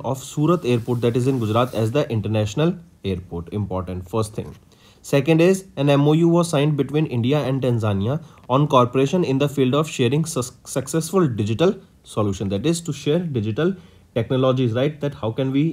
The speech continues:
implement that in their population. Apart from this, third, remember, an M O U was signed between India and Saudi Arabia,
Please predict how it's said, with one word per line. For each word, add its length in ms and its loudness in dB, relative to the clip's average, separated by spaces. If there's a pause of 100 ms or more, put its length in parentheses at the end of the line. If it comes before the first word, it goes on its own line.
implement 420 -2
that 180 -4
in 160 -4
their 240 -2 (240)
population. 580 -12 (380)
Apart 320 4
from 140 2
this, 160 2
third, 320 2
remember, 420 2 (240)
an 140 2
M 180 4
O 40 6
U 180 6
was 200 4
signed 380 -2 (380)
between 420 0
India 400 0 (1160)
and 320 2 (240)
Saudi 420 2
Arabia, 480 2